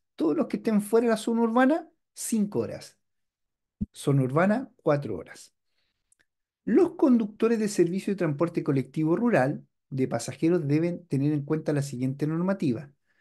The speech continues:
Si se acuerda de cumplir, lo mismo. No pueden ser superiores a ocho horas. Diez horas de descanso.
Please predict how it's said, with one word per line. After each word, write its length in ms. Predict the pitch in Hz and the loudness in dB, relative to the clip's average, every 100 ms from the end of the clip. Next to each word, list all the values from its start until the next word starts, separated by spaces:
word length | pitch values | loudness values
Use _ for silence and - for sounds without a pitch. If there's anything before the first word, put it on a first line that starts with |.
| _ _ _ _ | _ _ _ _
Si 180 | - | -8
se 120 | 143 131 | -4 -4
acuerda 540 | 139 165 208 240 247 | 0 4 6 6 4
de 140 | 240 | 2
cumplir, 400 | 233 214 208 233 - | 2 0 2 -2 2
lo 160 | 180 | 2
mismo. 500 | 185 165 127 113 107 _ _ _ _ _ _ _ _ _ _ _ _ | 4 2 0 -2 -10 _ _ _ _ _ _ _ _ _ _ _ _
No 240 | 147 156 | -4 0
pueden 320 | 170 190 220 | 2 2 2
ser 200 | 214 208 | -2 -4
superiores 800 | 202 - 185 180 190 202 202 - _ _ - | -4 -4 -2 0 2 2 -2 -10 _ _ -2
a 120 | 156 | 2
ocho 320 | 180 180 160 | 2 2 2
horas. 360 | 123 110 - _ _ _ _ _ _ | 2 -4 -14 _ _ _ _ _ _
Diez 240 | 143 131 165 | -6 2 2
horas 340 | 170 180 156 | 4 2 0
de 320 | 147 175 240 _ _ _ _ _ _ | 0 0 -2 _ _ _ _ _ _
descanso. 880 | 139 143 - 160 147 113 104 - | -6 -6 -4 0 0 0 -8 -18